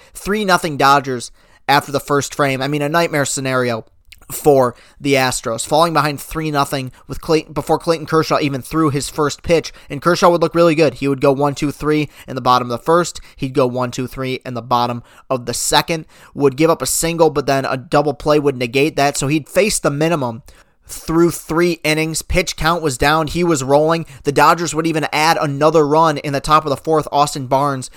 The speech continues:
would drive in Logan Forsythe on an R B I single to left field, making it four nothing Dodgers. We go to the bottom of the fourth. If the Astros had any tricks up their sleeve,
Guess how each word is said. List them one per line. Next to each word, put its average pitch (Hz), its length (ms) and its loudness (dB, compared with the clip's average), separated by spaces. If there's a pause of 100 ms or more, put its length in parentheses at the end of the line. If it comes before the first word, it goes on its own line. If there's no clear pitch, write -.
would 160 220 4
drive 151 340 4
in 151 160 0
Logan 147 240 2
Forsythe 143 640 0
on 139 120 -2
an 139 100 0
R 143 100 6
B 147 120 2
I 131 100 4
single 139 580 -2 (380)
to 165 140 2
left 143 260 2
field, 147 320 2
making 156 300 0
it - 100 -4
four 170 240 2
nothing 151 340 0
Dodgers. 139 480 2
We 156 100 -4
go 190 180 8
to 180 60 4
the 139 100 0
bottom 151 400 2
of 135 60 -6
the 131 40 0
fourth. 139 420 0 (380)
If 90 120 -12
the 165 100 2
Astros 180 420 4
had 160 160 4
any 202 220 2
tricks - 280 -2
up - 120 -2
their 143 120 0
sleeve, 135 460 -4